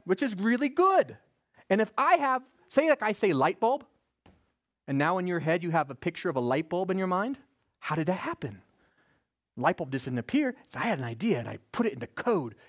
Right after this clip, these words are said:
and you decoded it, pooh, into your head. There, oh, there's a light bulb, and we had communication. Well, let's just say that I wasn't talking about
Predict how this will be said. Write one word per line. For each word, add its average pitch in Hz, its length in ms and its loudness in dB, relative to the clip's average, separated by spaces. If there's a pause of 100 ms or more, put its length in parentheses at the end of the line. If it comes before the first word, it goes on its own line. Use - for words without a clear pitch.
and 127 120 -2
you 208 120 2
decoded 160 480 0
it, 113 180 -8
pooh, 208 220 -6
into 175 200 0
your 165 140 0
head. 202 200 0 (180)
There, 147 100 4
oh, 156 60 2
there's 147 160 -4
a 170 40 0
light 214 200 2
bulb, 123 160 -4
and 123 80 -4
we 208 100 2
had 147 100 0
communication. 190 720 -4 (800)
Well, 143 100 2
let's 262 160 4
just - 200 -8
say 220 140 4
that - 180 -2
I 185 120 2
wasn't 180 280 -2
talking 180 320 -2
about 127 260 0